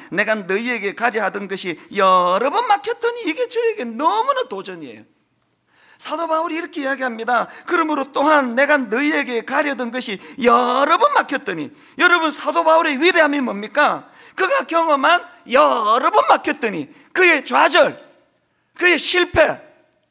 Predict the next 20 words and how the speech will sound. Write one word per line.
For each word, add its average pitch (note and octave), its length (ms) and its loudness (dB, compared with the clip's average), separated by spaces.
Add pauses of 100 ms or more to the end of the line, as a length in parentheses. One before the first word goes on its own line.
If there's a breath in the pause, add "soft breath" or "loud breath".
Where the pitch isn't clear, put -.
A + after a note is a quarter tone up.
(580 soft breath)
이것이 E4+ 400 2
그로 E4 240 4
하여금 C4+ 480 0 (200)
낙심으로 D#4+ 580 -2
몰고 G#3 260 -6
가지 F#3 240 -6
않고 E3+ 500 -4 (280 loud breath)
여러 F4+ 720 8
번 G4 180 2
막혔더니 G#3 720 -2 (200 loud breath)
이룰 F4+ 380 4
수 C4+ 160 -6
없었던 A#3+ 720 -4
그의 A#3+ 240 -4
실패가 C#4 880 0 (420 loud breath)
사도 D4 320 -2
바울의 C#4+ 360 2 (280)
꿈이 G4+ 300 0
되는 E3+ 300 -2
거예요. A#2+ 340 -14